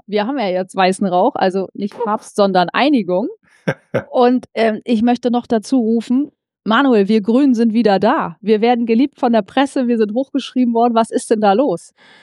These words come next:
Speaker 2: Vor allen Dingen, ich habe vorhin noch die Pressekonferenz gesehen mit Merz und Dobrindt und ich habe gedacht, meine Güte, was K I alles kann, das kann doch unmöglich, <laughs> das können die doch jetzt nicht sagen. Also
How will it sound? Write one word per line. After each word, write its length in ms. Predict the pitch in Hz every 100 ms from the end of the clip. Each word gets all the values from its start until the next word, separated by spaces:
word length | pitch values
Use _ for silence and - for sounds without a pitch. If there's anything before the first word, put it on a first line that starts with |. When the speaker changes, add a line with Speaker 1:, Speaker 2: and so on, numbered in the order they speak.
| _
Speaker 2:
Vor 200 | - -
allen 100 | 123
Dingen, 180 | 113 104
ich 220 | 110 -
habe 340 | 113 110 110 107
vorhin 400 | - 117 113 113
noch 200 | 110 -
die 260 | - 101
Pressekonferenz 800 | 95 120 - - 135 131 123 127
gesehen 380 | - 120 120 120
mit 180 | 107 92
Merz 280 | 104 104 -
und 140 | 92
Dobrindt 540 | 117 131 131 147 139 -
und 240 | 110 104
ich 180 | 85 -
habe 220 | 107 104
gedacht, 340 | 98 98 92 - - - - - -
meine 380 | 101 123 131 113
Güte, 260 | 113 120
was 180 | 104 98
K 140 | - 110
I 240 | 123 156
alles 300 | - 127 -
kann, 320 | - 131 107 - _ _
das 180 | - -
kann 260 | - 120 113
doch 140 | 101
unmöglich, 840 | - - 160 131 135 - 147 - - - _ _ _ _ -
<laughs> 680 | - 180 - 202 214 180 156
das 160 | 131 -
können 200 | 180 160
die 80 | 143
doch 180 | 127 -
jetzt 220 | 110 -
nicht 120 | 98
sagen. 440 | - 127 175 92 - _ _
Also 400 | 110 104 101 98